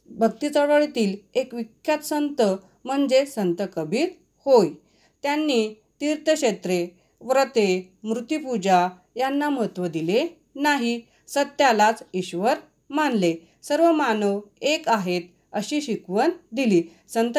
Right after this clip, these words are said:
कबीरांनी कोणती शिकवण दिली? तर संत कबीरांनी सर्व मानव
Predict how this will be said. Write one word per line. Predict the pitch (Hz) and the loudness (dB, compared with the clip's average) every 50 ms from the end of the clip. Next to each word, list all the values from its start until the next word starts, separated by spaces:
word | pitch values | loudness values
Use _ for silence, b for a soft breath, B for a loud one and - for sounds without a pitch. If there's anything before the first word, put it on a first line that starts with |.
| 302 302 | -2 0
कबीरांनी | 294 285 294 294 294 294 294 277 240 180 170 | -2 -2 -2 -2 -2 -2 -2 0 0 0 0
कोणती | 170 - _ 160 160 165 165 - 277 277 | -2 -6 _ -6 -6 -6 -6 -8 -8 -8
शिकवण | 302 294 294 294 302 302 294 | -6 -8 -4 -4 -2 -2 -2
दिली? | 285 294 285 262 277 285 277 B B B B _ _ | -2 -2 -4 -4 -4 -6 -6 B B B B _ _
तर | 302 311 | 0 0
संत | 320 320 311 262 233 - 220 208 | 0 0 -2 -4 -2 -4 -4 -2
कबीरांनी | 208 185 175 180 175 170 170 165 165 165 170 170 B B B B | -2 -2 -2 0 0 0 0 2 2 0 0 -2 B B B B
सर्व | - 269 277 294 320 320 | -6 -4 -2 0 0 2
मानव | 320 294 254 214 190 185 185 180 180 | 2 2 2 2 2 2 0 0 -2